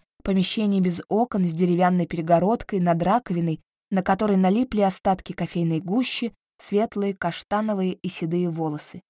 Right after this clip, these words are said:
Язвук встретил ее возбужденно и защебетал.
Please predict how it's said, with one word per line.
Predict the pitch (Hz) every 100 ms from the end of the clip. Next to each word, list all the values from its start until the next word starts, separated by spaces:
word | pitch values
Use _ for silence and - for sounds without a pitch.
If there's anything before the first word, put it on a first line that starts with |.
| _ _ _
Язвук | 175 196 254 269 277 -
встретил | - 208 214 214
ее | 208 196
возбужденно | 185 175 175 165 185 202 208 196 -
и | 196
защебетал. | 175 - 170 165 160